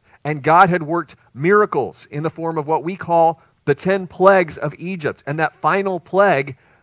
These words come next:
the children of Israel, by faith, had to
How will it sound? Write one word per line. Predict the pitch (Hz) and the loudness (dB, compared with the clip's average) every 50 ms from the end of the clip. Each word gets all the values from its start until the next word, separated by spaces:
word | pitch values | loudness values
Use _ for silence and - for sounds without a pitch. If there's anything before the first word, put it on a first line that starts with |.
| _ _ _ _ - | _ _ _ _ -10
the | 151 | -8
children | 143 - 190 208 208 | -6 -4 -2 -2 -2
of | 180 - | -2 0
Israel, | - 196 220 180 170 180 165 139 113 113 135 135 _ _ _ _ _ _ _ _ _ _ _ _ _ - | 0 0 0 0 0 0 0 0 0 -4 -6 -10 _ _ _ _ _ _ _ _ _ _ _ _ _ -2
by | 117 151 160 190 196 | 2 4 4 4 2
faith, | 185 - 202 202 202 160 135 131 - _ _ _ _ _ | 0 -4 -4 -4 -4 -4 -6 -8 -12 _ _ _ _ _
had | - 147 165 170 170 147 | -4 -2 -2 -2 -2 -4
to | - 165 156 151 - | -6 -6 -6 -6 -8